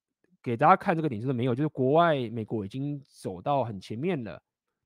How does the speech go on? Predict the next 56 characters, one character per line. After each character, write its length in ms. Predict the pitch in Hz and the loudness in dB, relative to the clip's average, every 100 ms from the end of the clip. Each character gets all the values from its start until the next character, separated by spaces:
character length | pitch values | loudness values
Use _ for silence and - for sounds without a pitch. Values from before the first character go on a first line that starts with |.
| - | -6
那 80 | - | -4
走 140 | 147 | 2
到 80 | 139 | 4
这 80 | 214 | 4
么 100 | 196 | 0
前 180 | - 147 | -2 -2
面 100 | 160 | 4
之 80 | |
后， 60 | 180 | 6
反 200 | 151 113 | 6 2
而 80 | 120 | 2
现 320 | - 202 156 | 4 4 6
在 300 | 185 165 143 | 8 8 8
rape 100 | 156 | 6
pill 160 | 170 139 | 4 2
觉 160 | 131 | 2
醒 140 | 131 117 | -4 -2
之 80 | |
后， 60 | 131 | -2
有 120 | 113 | -2
一 80 | 151 | -4
波 380 | - 175 175 180 | -2 0 2 2
的 260 | 156 117 - _ _ _ | 0 -4 -6 _ _ _
女 180 | - 110 | -8 -6
人 220 | 104 104 | -4 -6
开 280 | - 156 165 | -6 -2 -2
始， 360 | 175 - 82 - _ _ _ _ _ _ | -2 -10 -18 -20 _ _ _ _ _ _
反 240 | 160 123 | 6 6
而 200 | 113 120 | 4 0
开 220 | 120 147 | 0 0
始 100 | 139 | 0
去 380 | 107 147 143 107 _ _ _ _ _ _ | -2 -4 -4 -4 _ _ _ _ _ _
讲 280 | - 113 95 - | -2 -2 -2 -2
rape 140 | 131 143 | 2 4
pill 220 | - 135 | 6 4
这 140 | 117 | 4
样 80 | 131 | 0
的 80 | 110 | 0
内 220 | 113 143 | -2 0
容 200 | 113 98 | -2 -4
的 140 | 104 104 | -6 -8
一 100 | 113 | -8
个 140 | 104 | -10
出 240 | - 110 | -8 -8
现， 280 | 110 - 98 - _ _ _ | -6 -6 -8 -10 _ _ _
对 120 | 151 | 8
不 20 | 143 | 10
对？ 240 | 147 110 _ _ - | 10 8 _ _ -4
那 360 | 151 175 170 | 6 10 10
以 120 | 160 131 | 8 6
台 120 | 139 | 6
湾 80 | 147 | 6
来 120 | 151 | 6
讲 300 | 135 113 107 _ _ _ _ | 0 -2 -8 _ _ _ _
的 120 | - 113 | -2 4
话， 360 | 156 151 120 | 8 8 6